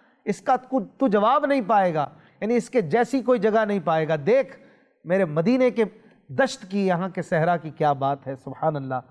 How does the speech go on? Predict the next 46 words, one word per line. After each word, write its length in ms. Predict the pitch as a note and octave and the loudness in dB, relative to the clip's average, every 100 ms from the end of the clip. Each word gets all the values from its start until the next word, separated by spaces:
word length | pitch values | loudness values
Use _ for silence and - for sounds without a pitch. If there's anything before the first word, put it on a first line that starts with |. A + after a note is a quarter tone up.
| _ _ _ | _ _ _
مدینے 340 | F3+ G3+ G3+ | -2 0 -2
کی 140 | F#3+ D3+ | -4 -8
کیا 220 | G#3 A#3 | -2 -2
بات 300 | A#3 E3+ D3 | 0 -2 -2
ہے۔ 40 | |
واقعی 360 | D3 F3+ G3+ A3 E3 _ _ _ | -6 -4 -4 -6 -8 _ _ _
عاشق 440 | - F3+ A#3+ G3+ - | -4 -2 -4 -8 -4
کی 80 | |
نظر 300 | G3+ G3 A#3+ | 0 2 2
میں 100 | A#3 | 0
جب 120 | G3+ G3 | 0 0
مدینہ 360 | F#3 F#3+ B3 A#3+ - | 0 0 2 0 0
سما 220 | G3 C4 | 0 2
جاتا 400 | B3 G#3 F#3+ D3 | 2 0 -2 -4
ہے، 60 | B2+ _ _ _ - | -8 _ _ _ -10
مدینے 340 | D#3 G3+ G3+ | -4 -2 -2
کے 140 | G3 F3+ | -4 -4
کانٹے 400 | - G#3 G#3 G#3 | -2 -2 0 -2
سما 260 | F#3 F3 | -2 -2
جاتے 360 | D#3 D3 - C3+ | -2 -4 -6 -14
ہیں، 120 | B2 - _ _ | -14 -18 _ _
مدینے 360 | E3+ G3 A#3 A#3+ | -2 2 2 2
کی 140 | G#3 | 0
دھول 420 | E3+ C3 C4 F4 | -2 0 2 2
سما 300 | E4+ C#4 B3+ | 0 0 0
جاتی 400 | A#3+ A3 - F3+ | 2 0 0 -6
ہے، 120 | C#3 B2+ _ _ _ _ | -6 -8 _ _ _ _
پھر 80 | D#3 | -10
اسے 200 | D#3+ D#3+ | -8 -8
دنیا 360 | C#3+ E3+ F#3 | -8 -4 -4
کے 120 | F3+ | -2
نظارے 440 | D3+ C#3+ D3+ D#3+ C#3 - _ _ _ _ _ | -4 -2 0 0 -4 -10 _ _ _ _ _
کچھ 200 | A3 - | -4 -2
خوش 240 | F#3+ F#3 | -6 -4
نہیں 160 | F3 E3 | -4 -4
کرتے 440 | D3+ C#3 D#3 C#3 - _ _ | -6 -6 -8 -8 -12 _ _
سوائے 280 | G3 F#3+ E3+ | -2 0 0
مدینے 380 | D3+ C#3+ D#3 C#3+ | -4 -4 -6 -8
کے، 180 | C#3+ B2+ _ _ _ | -10 -18 _ _ _
بس 140 | F#3+ | -4
اس 140 | F3+ - | -4 -6
کی 120 | F#3+ | -6
نظر 300 | D#3+ F#3+ A3+ | -2 0 0
میں 120 | G3+ | 0
مدینہ، 380 | F3+ E3+ G3 F#3 | -2 -2 0 0
مدینہ 360 | D#3+ D3+ F3+ | 0 -4 -2